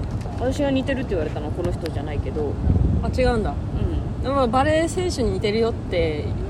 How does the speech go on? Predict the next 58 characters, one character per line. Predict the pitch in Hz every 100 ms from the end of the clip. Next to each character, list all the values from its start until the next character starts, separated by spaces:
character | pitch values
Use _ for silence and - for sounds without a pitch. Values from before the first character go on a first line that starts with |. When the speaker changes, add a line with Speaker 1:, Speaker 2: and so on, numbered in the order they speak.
| -
Speaker 2:
め | 202
っ |
ち | 196 220
ゃ |
言 | 208
わ |
れ | 208
そ | 208
う。 | 170 - - -
Speaker 1:
で | 254
も | 240
な |
ん | -
か |
私 | 185 240 508
よ | 719
り | 494
坂 | - - 539 719
寄 | 440
さ | -
ん | 196
に | 165
似 | 156
て | 147
な |
い？ | 139 - - - - - -
Speaker 2:
あ、 | 226 254
わ | 240
か | 240 359
る。 | 359 214 - -
Speaker 1:
ね。 | 226 233 226 - - - - - - - - - - - - -
ま | 208
あ、 |
色 | 202 202
の | 359 453
黒 | 453 415
さ | -
は | 190 160
私 | 156 170 -
か | 226 170
な。 | 208 - 254 - 269 262 - - - - - - - - - - - -
Speaker 2:
ど | 202
こ | 247
で | 240
接 | - - -
点？ | 226
Speaker 1:
<laughs> | - 233 233 202 - - - - - - - -
え、 | -
な | 262
ん | 254
か |
前 | 226 269 427
も | 480
誰、 | 440 466 494 -
誰 | 339 415
か | 359 269
に | 226
ね、 | 202 185 170 160